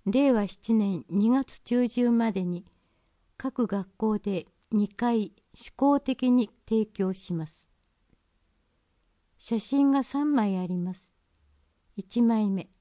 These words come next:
協力生産者グループの野村翔平さん。写真左。と、二枚目。関谷和弘さん。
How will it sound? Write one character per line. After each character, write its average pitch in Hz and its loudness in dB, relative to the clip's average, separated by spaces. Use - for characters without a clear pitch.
協 254 2
力 277 0
生 269 0
産 269 0
者 262 0
グ 247 0
ル 247 2
ー - 0
プ - -8
の 175 -2
野 214 4
村 247 4
翔 233 0
平 208 -2
さ 190 -6
ん。 160 -8
写 202 -6
真 240 2
左。 202 -8
と、 214 -4
二 214 4
枚 226 4
目。 208 -2
関 269 0
谷 220 4
和 208 0
弘 208 0
さ 180 -4
ん。 175 -6